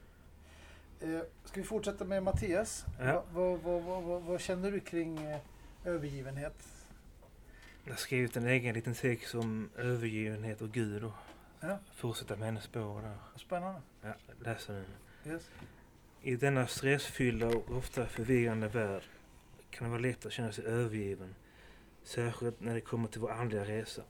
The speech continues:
Speaker 2: Vissa individer upplever till och med en djupgående transformation från tro till ateism med en känsla av övergivenhet från Gud som en viktig drivkraft.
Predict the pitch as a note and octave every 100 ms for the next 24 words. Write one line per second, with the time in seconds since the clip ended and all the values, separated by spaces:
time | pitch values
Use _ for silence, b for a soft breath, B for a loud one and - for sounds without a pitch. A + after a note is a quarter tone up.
0 | - - - - - - C3 C3+ - C3
1 | B2+ C#3 C#3 B2 C3+ C3 A#2 - A#2+ A#2
2 | A2+ A2 B2 B2+ A#2 G#2+ G#2+ G#2 A#2+ A2+
3 | - A2 - B2+ A#2 B2+ b b b b
4 | b b b - A#2 A2+ - C#3 A2+ -
5 | - A2 A#2 - C3 G#2+ - - - -
6 | - - A#2 - - B2 A#2+ A2 G#2+ A#2+
7 | C3+ A2+ G#2+ G#2+ A2+ G#2 - A2+ B2 A#2+
8 | A2 - A2 G#2 A2+ - G#2 G#2+ G#2 -
9 | - - -